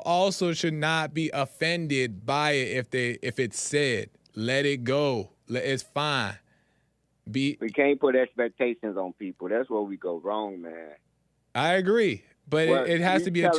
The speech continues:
Speaker 1: two-way
Speaker 2: people
Speaker 1: street.
Speaker 2: what they should do and what they shouldn't do. Like, we're God. It's not us. That's your ego. Let it go.
Speaker 1: Fair
Speaker 2: You're not
Speaker 1: enough.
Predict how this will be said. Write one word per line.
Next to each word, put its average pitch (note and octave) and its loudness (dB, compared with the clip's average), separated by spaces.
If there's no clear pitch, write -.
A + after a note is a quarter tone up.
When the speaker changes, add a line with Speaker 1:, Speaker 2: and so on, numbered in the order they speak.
Speaker 1:
two-way D#3+ 2
Speaker 2:
people D3+ -2
Speaker 1:
street. D3 2
Speaker 2:
what D3 0
they C#3+ -2
should D#3 0
do D3 0
and C3+ -2
what C3+ -2
they B2+ -4
shouldn't C3+ -4
do. G#2+ -8
Like, A2+ 0
we're C3+ 2
God. A2+ 2
It's C3 -8
not C3 0
us. A#2+ 0
That's B2+ -4
your B2+ -2
ego. G#2+ -6
Let A#2 -2
it G#2+ -8
go. A#2 -4
Speaker 1:
Fair G3 2
Speaker 2:
You're A3+ 2
not - 4
Speaker 1:
enough. B2+ -2